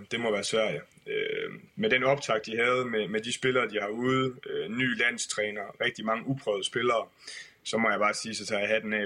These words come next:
for det, de ligesom har skabt. Og, og det viser jo, hvor langt man kan komme, øh, på trods af manglende profiler. Ikke fordi de ikke har profiler, men, men de har ikke de, de allerstørste, så kan man komme rigtig langt med, med et hold,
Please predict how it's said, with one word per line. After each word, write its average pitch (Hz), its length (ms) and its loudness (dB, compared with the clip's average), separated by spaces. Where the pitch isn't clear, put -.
for 92 60 -12
det, 95 220 -6
de 98 60 -10
ligesom 101 260 -4
har 95 60 -2
skabt. - 420 0
Og, 82 180 -4
og 78 180 -2
det 110 100 0
viser 113 220 0
jo, 101 40 2
hvor 107 100 2
langt 117 200 2
man 104 80 -4
kan 95 100 -18
komme, 127 460 0
øh, 101 180 -2
på 110 80 -8
trods 120 260 0
af 110 60 0
manglende 110 320 0
profiler. 104 440 -2
Ikke 110 160 -4
fordi 104 140 -6
de 98 120 -4
ikke 107 100 0
har 98 60 -12
profiler, 107 400 -4
men, 87 280 -10
men 101 120 -12
de 107 120 -4
har 104 120 4
ikke 107 140 0
de, 98 340 -6
de 104 220 0
allerstørste, 113 580 0
så 110 220 2
kan 104 100 -2
man 101 120 -4
komme 104 200 -2
rigtig 107 260 0
langt 104 260 0
med, 92 180 -4
med 110 120 2
et 107 60 0
hold, 117 260 2